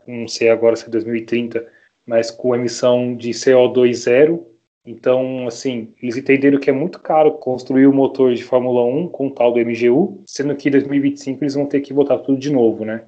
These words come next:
Por isso que outras montadoras de fora não têm desejo de ingressar na Fórmula um agora, né? Pra poder construir um projeto novo que vai durar apenas aí por mais cinco temporadas, né?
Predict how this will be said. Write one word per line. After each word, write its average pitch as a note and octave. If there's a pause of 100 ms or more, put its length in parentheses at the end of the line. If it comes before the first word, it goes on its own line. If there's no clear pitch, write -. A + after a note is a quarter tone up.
(160)
Por C3+
isso E3+
que D#3+
outras C#3+
montadoras C3+
de B2
fora C#3
não C#3+
têm C#3+
desejo D#3
de D3
ingressar C#3+
na C3+
Fórmula C#3
um C#3+
agora, A#2
né? G#2+
Pra -
poder A#2+
construir C3
um C#3+
projeto C3
novo D#3 (320)
que -
vai C3
durar C3+
apenas C3+
aí C3
por -
mais C3
cinco -
temporadas, G#2+
né? -